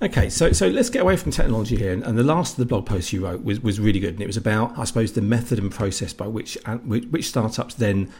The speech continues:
do their analytics. And you, I think you talked about it and called it kind of, um, the analytics workflow. So again, what was the background to this and, and what were you trying to talk about? And let's go through some of the details.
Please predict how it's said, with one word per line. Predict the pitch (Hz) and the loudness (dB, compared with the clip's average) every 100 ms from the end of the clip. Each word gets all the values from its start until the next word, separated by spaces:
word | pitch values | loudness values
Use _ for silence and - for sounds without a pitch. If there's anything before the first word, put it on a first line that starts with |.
| - | -2
do | 117 | 0
their | 95 92 | 0 -2
analytics. | 87 87 - 87 - | -4 -6 -8 -12 -8
And | 107 | -6
you, | 101 - | -6 -6
I | 117 | -8
think | 180 | -4
you | 131 | -4
talked | 147 139 117 | -4 -6 -4
about | 110 104 | -2 -2
it | |
and | 113 | -6
called | - 113 110 | -2 -2 -2
it | - - | -6 -8
kind | 101 | -6
of, | 98 - - | -6 -8 -8
um, | 95 90 87 - - - | -6 -4 -6 -10 -18 -8
the | 117 | -4
analytics | 110 113 - 127 | 0 -2 -4 -4
workflow. | 120 110 - 92 - | -2 -4 -6 -10 -8
So | 101 120 117 120 - | -2 2 2 0 -8
again, | 135 190 185 160 | -4 0 0 0
what | 160 190 | 0 -2
was | 226 | 0
the | 175 | -2
background | 139 147 - 123 104 | -2 -6 0 0 0
to | - | -4
this | 101 95 - | -6 -4 0
and, | 107 | 0
and | 117 110 | 0 -2
what | - | 0
were | |
you | 151 | 0
trying | - 120 | 0 -2
to | 120 | 0
talk | 101 | -2
about? | 117 95 92 | -2 -4 -4
And | 101 | -4
let's | 117 | -4
go | - | -2
through | 104 104 | -2 -2
some | - | -4
of | 95 | -4
the | 92 | -4
details. | 92 - 90 95 | -4 -6 -10 -14